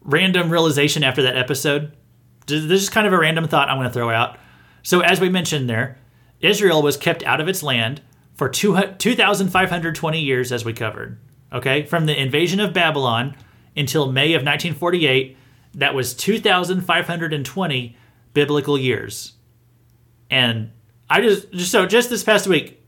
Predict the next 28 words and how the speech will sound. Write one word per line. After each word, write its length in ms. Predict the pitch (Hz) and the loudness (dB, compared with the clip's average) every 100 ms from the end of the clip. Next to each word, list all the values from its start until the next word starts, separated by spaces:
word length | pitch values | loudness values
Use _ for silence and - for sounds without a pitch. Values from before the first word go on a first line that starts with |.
| _ _ _ _ _ | _ _ _ _ _
I 120 | 180 220 | 2 2
was 140 | 240 | 2
doing 200 | 202 202 | 2 2
the 80 | 156 | 2
math 280 | 139 165 165 | 2 0 0
on 100 | 147 | -4
the 60 | |
seven-year 380 | - 156 151 143 | -2 -2 0 -2
tribulation. 680 | 160 139 120 117 127 147 151 | 0 0 2 0 -2 -6 -10
Do 60 | - _ _ _ _ _ _ _ _ | -12 _ _ _ _ _ _ _ _
you 60 | 185 | 0
wanna 140 | 294 294 | 2 4
know 40 | |
how 80 | 233 | 2
many 140 | 196 | 2
days 300 | 139 147 170 | 2 2 2
there 180 | 180 175 | 2 2
are 240 | 165 160 | 4 2
in 220 | 165 156 135 | 0 -2 -4
the 60 | |
seven-year 420 | 110 151 143 143 | -2 -2 0 -4
tribulation? 760 | 131 151 131 131 143 151 151 151 - _ _ _ _ _ _ _ _ _ _ | -2 -2 0 -2 -2 -4 -8 -10 -18 _ _ _ _ _ _ _ _ _ _
Two 180 | - 208 | 0 2
thousand 300 | 160 151 139 | 2 0 2
five 180 | 147 139 | 2 2
hundred 240 | 135 131 | 0 0
and 100 | 120 | -2
twenty. 440 | - 110 151 185 | -2 -4 -4 -6